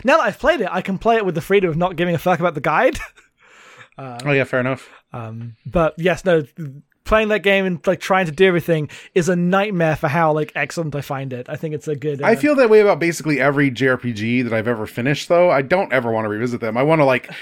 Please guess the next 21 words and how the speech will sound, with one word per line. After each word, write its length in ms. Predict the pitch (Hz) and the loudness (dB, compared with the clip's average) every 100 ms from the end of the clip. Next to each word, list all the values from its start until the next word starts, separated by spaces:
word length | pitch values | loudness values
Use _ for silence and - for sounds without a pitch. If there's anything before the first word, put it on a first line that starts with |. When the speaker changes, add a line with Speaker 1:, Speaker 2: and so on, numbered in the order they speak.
| - 123 | -10 0
Speaker 2:
watch 320 | 135 139 - | 0 0 -2
clips 360 | 156 143 - | 0 0 0
and 140 | 131 131 | -2 -2
listen 220 | - 117 | -2 -4
to 60 | 110 | -4
the 100 | 131 | -2
soundtrack, 420 | 131 117 104 98 | -2 0 -2 -2
and 80 | 110 | -8
that's 160 | 123 | -8
about 240 | 101 95 92 | -6 -8 -6
it. 240 | 92 85 - - | -10 -10 -16 -18
Speaker 1:
Uh, 200 | 185 151 269 | -12 -10 -8
sure, 240 | - 320 | 0 0
but 100 | 208 | 0
I 60 | - | -2
think 200 | 359 302 | -4 -6
that, 120 | 208 | -4
like, 380 | 165 151 - - _ _ - | -4 -4 -14 -18 _ _ -10
you 120 | 170 | -8
know, 240 | 135 131 - - | -8 -12 -16 -12
um, 460 | 139 135 127 123 | -10 -8 -10 -14